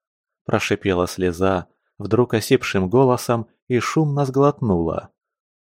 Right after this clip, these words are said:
«Чудом в последний момент заметил», снова соврал я,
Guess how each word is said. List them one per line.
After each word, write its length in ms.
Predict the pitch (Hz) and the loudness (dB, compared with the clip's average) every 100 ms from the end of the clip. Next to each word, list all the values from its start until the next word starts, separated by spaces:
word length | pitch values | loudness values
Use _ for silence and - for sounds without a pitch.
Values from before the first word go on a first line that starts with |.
| _ _ _ - | _ _ _ -10
«Чудом 480 | - 113 90 85 | -2 0 0 -2
в 80 | - | -4
последний 520 | 98 95 104 104 101 | -4 0 2 2 4
момент 400 | 107 120 107 87 | 2 2 0 0
заметил», 640 | 87 110 92 80 - - _ _ _ _ _ _ - | 2 2 2 0 -8 -10 _ _ _ _ _ _ -18
снова 380 | - 101 87 87 | -6 -4 -2 -4
соврал 460 | - 85 87 82 | -4 -4 -2 -4
я, 340 | 82 92 92 | -2 0 0